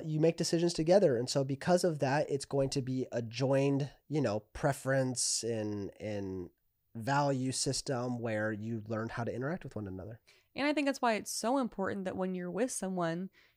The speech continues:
Speaker 2: your values are aligned.
Speaker 1: Yes.
Speaker 2: 'Cause
Speaker 1: Yeah.
Speaker 2: that's something that's, you know, that just, that's the makeup of who you are and, like, the foundation of what you believe in. And so if you're compromising those things for someone else,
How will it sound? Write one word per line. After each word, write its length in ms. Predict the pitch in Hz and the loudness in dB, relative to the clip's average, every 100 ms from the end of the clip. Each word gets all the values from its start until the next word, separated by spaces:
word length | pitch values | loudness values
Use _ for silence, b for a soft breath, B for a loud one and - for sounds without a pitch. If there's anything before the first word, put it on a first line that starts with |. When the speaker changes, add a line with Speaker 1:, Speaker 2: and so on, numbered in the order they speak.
| _ | _
Speaker 2:
your 200 | 208 214 | 0 0
values 440 | 180 180 196 233 | 2 2 2 0
are 200 | - 170 | -2 -4
aligned. 460 | 175 190 285 330 - | -4 -2 -2 -2 -4
Speaker 1:
Yes. 400 | 95 - - - - | -6 -6 -8 -14 -2
Speaker 2:
'Cause 80 | |
Speaker 1:
Yeah. 60 | - | 2
Speaker 2:
that's 120 | - | 2
something 420 | - 262 262 277 233 | 2 0 0 -2 2
that's, 420 | 202 - - - b b b b b _ | 0 0 -6 -8 b b b b b _
you 100 | 240 | -2
know, 60 | 247 | 4
that 180 | 233 240 | 4 4
just, 160 | 247 | 0
that's 200 | - 240 - | 2 2 4
the 80 | |
makeup 420 | 220 196 220 254 - | 2 2 0 -2 -2
of 140 | 190 | -6
who 140 | - 208 | -6 -6
you 260 | 196 190 | -4 -4
are 320 | - 214 214 | 0 2 4
and, 140 | 180 175 | 2 0
like, 240 | 165 165 | -2 -2
the 100 | 190 | -4
foundation 560 | 180 180 180 180 185 196 | -2 0 0 0 -2 -6
of 120 | 180 | -4
what 100 | 180 | -6
you 100 | 175 | -6
believe 380 | 165 175 185 311 | -6 -6 -2 -2
in. 140 | 254 190 | -2 -4
And 140 | 180 | -6
so 140 | 190 175 | -4 -4
if 120 | - | 0
you're 100 | 247 | -2
compromising 760 | - - 269 285 233 185 180 | -2 -4 -2 0 0 2 0
those 200 | 180 170 | -2 -4
things 260 | - 185 180 | -4 -6 -6
for 140 | - | -8
someone 360 | 175 190 180 170 | -4 -2 0 0
else, 500 | - 240 185 185 - | 4 4 4 0 -6